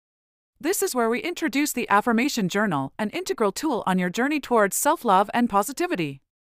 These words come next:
An affirmation journal isn't merely a collection of pages bound together. It's a reservoir of self-belief, a wellspring of positivity, a safe haven where self-doubt has no place. Every word you write in it, every affirmation you pen down,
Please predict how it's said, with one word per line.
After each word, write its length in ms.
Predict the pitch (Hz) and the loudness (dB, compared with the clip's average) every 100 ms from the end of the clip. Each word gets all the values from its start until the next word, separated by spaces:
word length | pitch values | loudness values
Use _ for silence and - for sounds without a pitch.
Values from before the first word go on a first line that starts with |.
| _ _ _ _ - | _ _ _ _ -6
An 140 | 233 220 | -4 2
affirmation 720 | 285 320 320 247 269 233 180 | 2 4 4 4 4 0 0
journal 360 | 180 165 151 - | 0 0 0 -2
isn't 260 | 339 381 | -4 0
merely 280 | 240 262 233 | 2 4 4
a 60 | 185 | 2
collection 480 | - 214 294 - 190 | 2 0 0 -2 -4
of 140 | 156 | -4
pages 400 | 277 339 175 165 | -2 -2 -2 -4
bound 320 | - 208 277 | 0 2 2
together. 540 | 247 190 180 160 135 135 _ _ _ _ _ _ _ _ | 0 0 0 0 -4 -8 _ _ _ _ _ _ _ _
It's 180 | - 285 | -8 -2
a 60 | 294 | 2
reservoir 500 | 311 370 247 190 165 | 2 0 2 4 4
of 100 | 170 | 2
self-belief, 680 | - 302 - 214 220 151 - - | 2 0 2 0 2 -2 -6 -4
a 80 | |
wellspring 460 | 190 262 - 294 220 | 0 0 0 -2 0
of 100 | 170 | 0
positivity, 760 | 208 214 - 285 285 156 135 - | 0 0 0 -4 -2 -2 -4 -8
a 60 | - | -6
safe 320 | - 320 392 | -2 -2 -2
haven 400 | - 285 220 170 | 0 0 0 0
where 160 | 175 185 | 0 0
self-doubt 500 | - 349 - 156 170 | 0 0 2 0 0
has 200 | 240 247 | -2 2
no 120 | 277 | 0
place. 500 | 302 302 151 - - _ _ _ _ _ _ _ _ - | 2 -2 -2 -6 -10 _ _ _ _ _ _ _ _ -2
Every 280 | 302 392 | 0 0
word 240 | 311 254 240 | 2 2 2
you 80 | 208 | 2
write 220 | 190 196 | 4 2
in 120 | 190 | 0
it, 160 | 170 - - | -4 -6 -4
every 280 | 294 370 | 0 0
affirmation 600 | - 220 254 220 247 - | 4 4 4 2 0 0
you 80 | 208 | -2
pen 240 | 190 226 220 | 0 0 2
down, 400 | 214 208 - | 2 2 -2